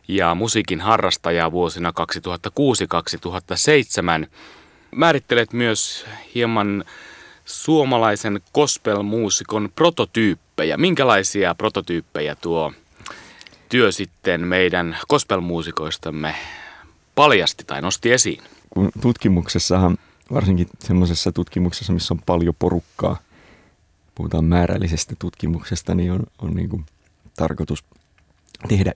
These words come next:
Speaker 2: yleistyksiä, <laughs> tämmöisiä karkeita, karkeita yleistyksiä. Ja mä ajattelin, että, e-, e-, että sehän muistuttaa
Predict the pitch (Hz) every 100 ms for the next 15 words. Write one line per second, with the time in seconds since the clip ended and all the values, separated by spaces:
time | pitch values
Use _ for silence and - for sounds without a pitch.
0 | - 123 113 90 - - - - - -
1 | - - - - - - - 98 85 95
2 | - 101 - 95 101 - _ - - -
3 | _ _ - 101 104 95 85 85 - _
4 | _ 107 101 90 - - - - - _
5 | _ _ _ - - - - - 98 101
6 | 95 - _ _ _ - 95 92 - 90
7 | 90 - 92 - _ - - - - -
8 | 92 82 - - - 95 87 87 92 -
9 | - - 95